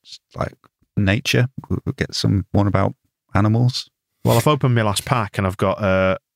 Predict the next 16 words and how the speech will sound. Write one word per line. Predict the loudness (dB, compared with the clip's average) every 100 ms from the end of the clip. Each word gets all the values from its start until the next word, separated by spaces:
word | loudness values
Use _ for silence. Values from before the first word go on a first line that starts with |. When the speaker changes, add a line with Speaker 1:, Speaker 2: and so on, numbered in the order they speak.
| _ -6
Speaker 2:
a | -4
Swedish | 0 0 0 -2
fifty | -4 -4 -4
fifty | -4 -2 0
of | 0
Victor | 0 -4 -2 -2 -4 _ _ _
Claesson | -4 -2 0 0 0 0
and, | 2 2
uh, | 2 0 0
Albin | -2 0 -2 -2
Ekdal | -4 -6 -2 -2 -2 -2
and | -2 0 -2 -2
Yannick | -2 0
Vestergaard | -2 -2 -4 0 0 0 -4 _ _
from | -4 -2
Denmark. | 0 2 2 2 0 -4